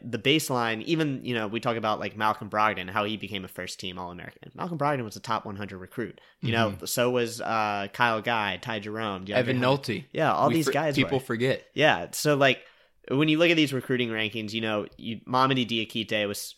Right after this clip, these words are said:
Speaker 1: technically, because he enrolled early, um, not counted in the same recruiting class as Kyle Guy, Ty Jerome, DeAndre Hunter, Jay Huff, but he was effectively in that class.
Speaker 2: Yeah.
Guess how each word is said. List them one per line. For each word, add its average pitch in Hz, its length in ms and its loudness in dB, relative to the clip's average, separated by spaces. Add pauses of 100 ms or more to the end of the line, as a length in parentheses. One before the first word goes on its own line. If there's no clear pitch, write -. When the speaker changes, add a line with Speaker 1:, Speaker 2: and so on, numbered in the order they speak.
(240)
Speaker 1:
technically, 107 640 -2
because 110 300 -2
he 113 60 -2
enrolled 104 300 0
early, 98 500 -2 (120)
um, 90 460 -8 (200)
not 120 280 2
counted 110 260 0
in 101 80 -6
the 101 60 -6
same 101 220 -6
recruiting 98 340 -8
class 98 300 -8
as 98 100 -10
Kyle 98 240 -2
Guy, 95 260 -2
Ty 101 220 -4
Jerome, 92 440 -8
DeAndre 95 360 -6
Hunter, 95 200 -8
Jay 92 180 -8
Huff, 90 280 -6
but 113 80 -8
he 123 40 0
was 123 100 -2
effectively 120 520 2
in 101 100 -2
that 98 160 -6
class. 92 420 -4
Speaker 2:
Yeah. 98 200 -2